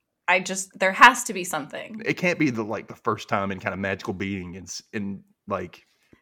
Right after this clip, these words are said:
Speaker 1: That's what I mean.
Speaker 2: impregnated
Speaker 1: These
Speaker 2: a
Speaker 1: gods
Speaker 2: human.
Speaker 1: be running around like crazy.
Speaker 2: I mean, we, we know in Greek mythology, they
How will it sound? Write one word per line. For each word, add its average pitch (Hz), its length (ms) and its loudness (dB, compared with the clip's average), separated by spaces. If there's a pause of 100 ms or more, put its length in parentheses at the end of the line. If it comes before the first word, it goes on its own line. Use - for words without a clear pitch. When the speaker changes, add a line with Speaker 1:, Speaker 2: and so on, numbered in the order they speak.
Speaker 1:
That's 403 200 4
what 392 100 6
I 392 60 6
mean. 330 40 4
Speaker 2:
impregnated 339 260 4
Speaker 1:
These 302 180 2
Speaker 2:
a 262 40 -8
Speaker 1:
gods 294 300 8
Speaker 2:
human. 196 80 -2
Speaker 1:
be 277 160 2
running 262 320 6
around 254 360 4
like 220 140 0
crazy. 220 640 -2 (460)
Speaker 2:
I 107 60 -4
mean, 113 160 -2
we, 147 180 -2 (100)
we 151 120 0
know 175 160 2
in 135 100 -2
Greek 113 300 -6
mythology, 107 580 -2
they 107 160 -2